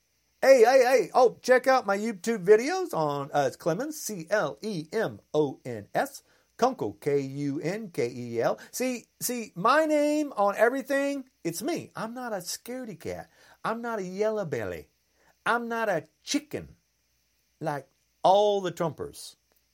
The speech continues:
They want to rumble? Let's do it legit.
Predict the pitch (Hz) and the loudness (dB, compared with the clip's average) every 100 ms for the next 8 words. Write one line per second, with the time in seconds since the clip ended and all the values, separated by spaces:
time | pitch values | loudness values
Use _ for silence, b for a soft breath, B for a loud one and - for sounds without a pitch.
0 | _ _ _ _ b b b b _ _ | _ _ _ _ b b b b _ _
1 | _ _ _ 143 160 156 156 147 143 151 | _ _ _ 2 4 6 2 2 0 0
2 | 202 403 427 _ _ _ 147 135 139 233 | 0 -4 -6 _ _ _ -12 -4 2 4
3 | 254 208 254 269 262 254 185 339 262 - | 2 -2 -2 0 0 -2 0 0 0 -2